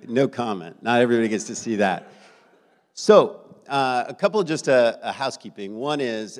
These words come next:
a, a special welcome to you, especially if you're here at Discovery for the first or first few times. Uh, we're just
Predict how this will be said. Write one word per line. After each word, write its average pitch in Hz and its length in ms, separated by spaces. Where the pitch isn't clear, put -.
a, 110 200
a 117 100
special 151 340
welcome 117 300
to 104 80
you, 107 140
especially 117 420
if 104 120
you're 98 120
here 104 180
at 101 120
Discovery 104 420
for 101 120
the 92 120
first 110 400
or 98 80
first - 280
few 104 120
times. 98 580
Uh, 92 180
we're 107 120
just 92 160